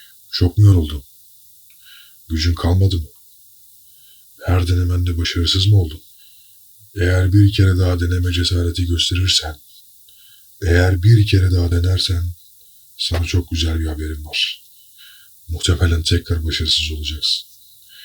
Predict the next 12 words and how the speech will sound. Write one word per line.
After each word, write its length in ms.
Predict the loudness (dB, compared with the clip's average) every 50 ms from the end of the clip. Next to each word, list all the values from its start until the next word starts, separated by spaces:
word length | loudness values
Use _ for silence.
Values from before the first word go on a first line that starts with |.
| -20 -20 -20 _ _ _ -8
Yine 320 | -6 -2 0 2 4 4
rezil 260 | 4 4 2 2 0
olacaksın. 760 | 0 0 -2 -2 -2 -4 -4 -4 -4 -2 0 0 2 2 0 -2 -6 _ -20 -20 _ _ -20 -20 -20 -20 _ _ _
Yine 420 | -8 -4 -2 -2 0 0 -2 -4 -4 -8 _ _ _ _
alışılagelmiş 920 | -8 -6 -6 -6 -4 -4 -4 -2 -2 -2 -4 -4 -6 -4 -4 -2 -2 -2 -2 -4
son 280 | -6 -6 -6 -6 -8 -8 -8
falan 420 | -8 -6 -6 -4 -4 -4 -6 -6
filan. 360 | -8 -8 -8 -8 -8 -8 -10 -14 _ _ _ _ _ _ _ _ _ _ -20 -20 -20 -20 -20 -20 -20 -20 _ _ _ _ _ _ _ _ -20 _ _ _ _
Şimdi 600 | -8 -6 -2 -2 0 0 2 2 0 0 -2 -6 -12 _ _ _ _ _ _ _
unut 340 | 0 4 6 6 6 4 2
bunların 380 | 2 2 2 0 -2 -4 -6 -6
hepsini. 320 | -4 -2 -2 -2 -4 -6